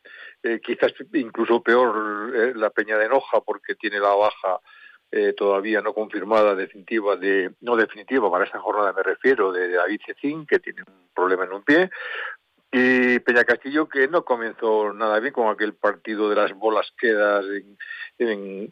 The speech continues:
en Los Corrales, y bueno, tiene ahí cinco puntos de ocho posibles. A, a, de momento es muy pronto para hacer ninguna cábala, pero bueno, lo cierto es que no han comenzado bien y sus jugadores pues no están rodando lo que se esperaba de ellos. Un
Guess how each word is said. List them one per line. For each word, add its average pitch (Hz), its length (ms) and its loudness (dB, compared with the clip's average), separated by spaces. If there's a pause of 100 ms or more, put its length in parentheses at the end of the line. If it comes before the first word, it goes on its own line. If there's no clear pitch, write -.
en 107 400 -2
Los 101 160 2
Corrales, 156 600 2
y 131 60 -4
bueno, 135 220 0
tiene 113 260 -2
ahí 113 380 0 (420)
cinco 127 300 0
puntos 156 440 0
de 120 60 2
ocho 127 300 0
posibles. 160 580 0 (640)
A, 104 180 0
a, 139 340 -6 (280)
de 113 120 -4
momento 117 320 -2
es 113 40 -2
muy 110 120 -6
pronto 107 280 -4
para 101 180 2
hacer 101 200 -6
ninguna 101 320 -4
cábala, 120 480 2
pero 101 220 -4
bueno, 107 280 -2
lo 110 140 -2
cierto 139 320 0
es 131 80 0
que 117 560 0
no 135 80 4
han 135 80 0
comenzado 117 480 0
bien 143 220 -4
y 120 100 -16
sus 107 140 -20
jugadores 135 640 0 (680)
pues 104 320 2
no 117 140 0
están 110 340 -2
rodando 113 400 0
lo 110 160 0
que 101 180 0
se - 120 -6
esperaba 104 500 2
de 92 200 -2
ellos. 90 320 -8
Un 120 100 -14